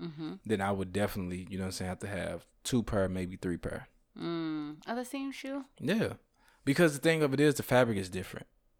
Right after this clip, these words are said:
Speaker 2: You know what I'm
Speaker 1: Mm-hmm.
Speaker 2: saying? It's a different type of fabric that you not, you know what I'm saying? So, like, if you dye the color that you want, you know what I'm saying, have it looking like the way that you want it to look, you know what I'm
Speaker 1: Mm-hmm.
Speaker 2: saying? Like, it's, it's, it's worth it. If that's what you're into and that's the,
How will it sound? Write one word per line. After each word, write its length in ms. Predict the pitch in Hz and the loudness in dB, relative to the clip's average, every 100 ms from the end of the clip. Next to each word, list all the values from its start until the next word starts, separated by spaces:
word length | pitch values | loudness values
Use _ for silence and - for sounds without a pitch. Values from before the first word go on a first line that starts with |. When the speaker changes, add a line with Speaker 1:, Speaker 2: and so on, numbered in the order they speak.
| - | -4
Speaker 2:
You 120 | 104 | 0
know 100 | 104 | 4
what 80 | 107 | 2
I'm 60 | 107 | 2
Speaker 1:
Mm-hmm. 60 | |
Speaker 2:
saying? 160 | - 110 | 0 0
It's 120 | - | 0
a 40 | |
different 240 | 104 113 113 | 0 -2 0
type 160 | 113 | -2
of 80 | 95 | -2
fabric 320 | - 131 107 | 2 2 2
that 240 | 98 95 - | 0 -2 0
you 100 | 104 | 0
not, 320 | 107 98 85 - _ - - - _ _ | 2 0 -4 -12 _ -20 -20 -20 _ _
you 100 | 120 | 6
know 80 | 120 | 6
what 60 | |
I'm 60 | 113 | 6
saying? 200 | - 117 | 4 2
So, 120 | - | 4
like, 140 | 107 104 | 2 2
if 180 | 95 131 | 0 0
you 80 | |
dye 260 | 131 110 107 | 4 6 6
the 80 | 101 | 2
color 240 | - 110 | 0 0
that 200 | 87 - | -2 -4
you 100 | 117 | 0
want, 360 | 107 95 85 - _ _ _ _ _ - | 0 -2 -4 -8 _ _ _ _ _ -2
you 100 | 107 | 2
know 80 | |
what 20 | 104 | 2
I'm 40 | |
saying, 180 | - 101 | 0 -2
have 120 | 95 | -2
it 40 | |
looking 260 | 95 101 90 | -2 -2 -2
like 200 | 85 85 - | -4 -8 -2
the 100 | 104 | 2
way 140 | 95 | 2
that 180 | 90 - | 0 2
you 80 | 127 | 4
want 200 | 110 92 | 4 2
it 40 | - | -2
to 60 | |
look, 300 | 92 87 - | 0 -2 -2
you 80 | 95 | -2
know 80 | 95 | 0
what 60 | |
I'm 60 | 95 | 0
Speaker 1:
Mm-hmm. 80 | - | 0
Speaker 2:
saying? 260 | 104 95 | -2 -2
Like, 240 | 87 80 - - _ - _ _ _ _ _ _ _ _ - _ | -4 -8 -10 -18 _ -20 _ _ _ _ _ _ _ _ -20 _
it's, 320 | 110 101 - - - | -2 0 -2 -6 -6
it's, 160 | 104 | -2
it's 200 | 92 87 | -2 -4
worth 300 | 92 107 120 | 0 0 2
it. 120 | - - | -4 -6
If 160 | - 110 | -2 6
that's 280 | 120 113 - | 8 8 6
what 200 | 113 - | 4 6
you're 100 | 95 | 4
into 340 | 113 113 107 | 4 2 2
and 100 | 95 | 2
that's 180 | 98 - | 0 0
the, 240 | 95 80 | 0 -2